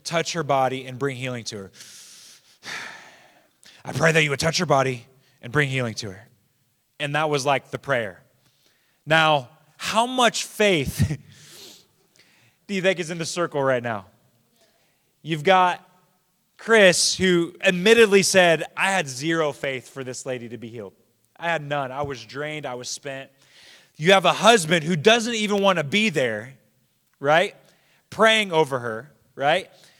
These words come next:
And this is the pr-, that was the prayer. That was all that was. All of a sudden, though,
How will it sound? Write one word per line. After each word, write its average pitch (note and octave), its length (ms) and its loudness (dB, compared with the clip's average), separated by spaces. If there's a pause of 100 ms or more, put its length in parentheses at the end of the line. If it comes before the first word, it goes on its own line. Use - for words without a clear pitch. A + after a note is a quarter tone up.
(280)
And C#3+ 140 -8
this G3+ 180 2
is G3 120 -12
the F3+ 100 -6
pr-, E3 160 -8
that D3+ 160 0
was F3+ 140 2
the E3+ 60 -10
prayer. C#3 240 0
That C#3 140 -2
was D3 120 -2
all D3+ 140 2
that D3 100 0
was. C3 380 -2 (840)
All G3 240 6
of G#3 100 -2
a F#3+ 60 2
sudden, F3+ 420 0
though, B2+ 300 -8